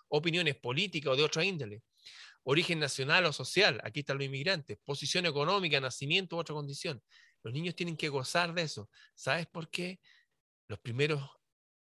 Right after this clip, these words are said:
el noventa por ciento de todos los delincuentes de mi país, de Chile, son niños que vienen del sename, Servicio Nacional de Menores, estos hogares de acogida de niños que supuestamente, los niños vulnerables,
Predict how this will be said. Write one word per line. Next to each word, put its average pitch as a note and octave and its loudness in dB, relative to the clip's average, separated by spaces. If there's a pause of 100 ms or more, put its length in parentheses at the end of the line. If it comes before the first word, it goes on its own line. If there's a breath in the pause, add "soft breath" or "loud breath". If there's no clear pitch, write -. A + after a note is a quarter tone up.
(720)
el C3+ -2
noventa F#3+ 4
por F#3 2
ciento F3+ 0
de D#3+ 4
todos F3+ 4
los F3+ 4
delincuentes E3+ 0
de D3+ 2
mi D#3 2
país, F3 6
de B2+ -4
Chile, G3 -4 (720)
son C#3 -4
niños E3+ -2 (280)
que C3 -10
vienen D3 -4 (120)
del A#2+ -6
sename, B2 -4
Servicio A#2+ -8
Nacional B2 -6
de B2+ -4
Menores, E3 -4 (300 soft breath)
estos A#2 -6
hogares A#2+ 0
de A#2 -2
acogida B2 -4
de A2+ -2
niños A#2+ -8
que - -16
supuestamente, A2+ -8
los G2 -10
niños A2+ -12
vulnerables, A2+ -6